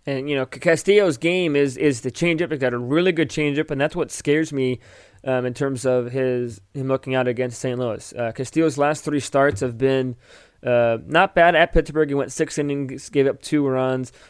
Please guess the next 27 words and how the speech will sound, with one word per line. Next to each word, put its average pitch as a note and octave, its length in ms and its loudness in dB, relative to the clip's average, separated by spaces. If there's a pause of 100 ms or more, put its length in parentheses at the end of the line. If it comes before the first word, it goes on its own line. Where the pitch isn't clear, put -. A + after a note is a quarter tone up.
four D3+ 220 6
runs C#3 240 4
in B2 60 -6
five C3+ 300 4
innings C3 260 -2
against A#2+ 240 -6
Chicago, D3+ 540 2
and B2+ 160 -4
one C3+ 200 0
run C3 180 0
in A#2+ 80 -6
six - 340 -8
innings B2 260 -4
against A#2+ 560 -8 (420)
the A#2+ 200 -6
Milwaukee A#2+ 400 -4
Brewers. A#2+ 420 0
So B2 200 2
his, A#2+ 260 -4
his C3+ 160 -8
last D#3+ 180 0
three D#3 120 -2
starts D3 260 0
have B2+ 100 -2
not C3+ 240 -2
been B2+ 300 -4 (120)
terrible. D#3+ 520 4